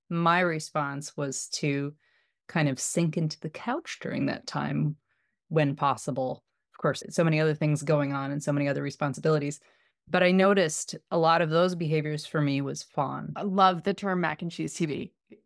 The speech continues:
Speaker 2: Can't believe I hadn't heard that before. And that is a totally appropriate response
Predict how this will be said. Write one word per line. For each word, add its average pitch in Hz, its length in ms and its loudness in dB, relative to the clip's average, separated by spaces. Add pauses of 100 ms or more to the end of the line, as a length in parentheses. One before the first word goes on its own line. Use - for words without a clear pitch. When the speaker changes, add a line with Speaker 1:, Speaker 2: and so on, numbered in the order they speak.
Speaker 2:
Can't 175 240 0
believe 180 220 0
I 180 60 0
hadn't 185 320 -2
heard 165 200 -4
that - 160 -8
before. 165 480 -2 (800)
And 285 160 6
that 320 140 6
is 349 100 0
a 370 60 4
totally 294 580 2
appropriate - 580 0
response 226 640 0